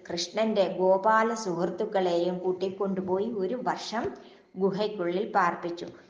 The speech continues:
ഈ സമയത്ത് കൃഷ്ണൻ സ്വയം പശുക്കളും സുഹൃത്തുക്കളുമായി അവരുടെ യാതൊരു മാറ്റവുമില്ലാത്ത രൂപങ്ങൾ പ്രാപിച്ച്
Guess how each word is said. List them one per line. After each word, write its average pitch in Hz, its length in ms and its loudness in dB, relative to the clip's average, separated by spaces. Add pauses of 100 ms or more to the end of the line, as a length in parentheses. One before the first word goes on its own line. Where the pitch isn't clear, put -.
(140)
ഈ 254 300 -2
സമയത്ത് 185 640 0 (160)
കൃഷ്ണൻ 180 460 -6 (280)
സ്വയം 190 560 4
പശുക്കളും 196 640 -2
സുഹൃത്തുക്കളുമായി 185 1000 0 (560)
അവരുടെ 190 520 0
യാതൊരു 208 680 4
മാറ്റവുമില്ലാത്ത 185 1040 2
രൂപങ്ങൾ 185 560 2
പ്രാപിച്ച് 175 640 -2